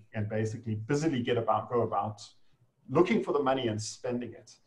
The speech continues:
And it's that capacity, it's a kind of administrative and bureaucratic capacity that seems to me to be missing from the debate. So if you read Skidelsky, it's still, we've got to go back to, got to go back to Keynes and get back to fiscal policy.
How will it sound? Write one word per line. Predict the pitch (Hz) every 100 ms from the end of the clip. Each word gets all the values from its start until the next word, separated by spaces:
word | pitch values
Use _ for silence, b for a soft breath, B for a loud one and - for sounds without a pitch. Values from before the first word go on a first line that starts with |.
| _ _ -
And | 131
it's | 143 -
that | 165 196 -
capacity, | - - 185 - - - 104 98 - 113
it's | 113 143
a |
kind | 147 151
of | 135
administrative | 123 185 185 - 110 101
and | 107 104
bureaucratic | 113 117 - 165 135
capacity | - - 95 - - 95 - - - _ _ -
that | 117
seems | 110 135 127 -
to |
me | 117 110
to | 107
be | 110
missing | 110 120 - 127
from | 113 107
the | 104
debate. | 101 104 - -
So | 110
if | 110
you | 120
read | 139 -
Skidelsky, | - 123 113 117 117 110 101
it's | 110 -
still, | 196 117
we've | 117 117
got | 123
to |
go | 120 110
back | 110 117 - -
to, | 117 104 104 - _ _ _ _ _ _ _
got | 143
to | 147
go |
back | 120 113
to | 120
Keynes | - 110 101 107 104
and | -
get | 120
back | 113 107
to | 117
fiscal | 113 - 110
policy. | 123 117 117 101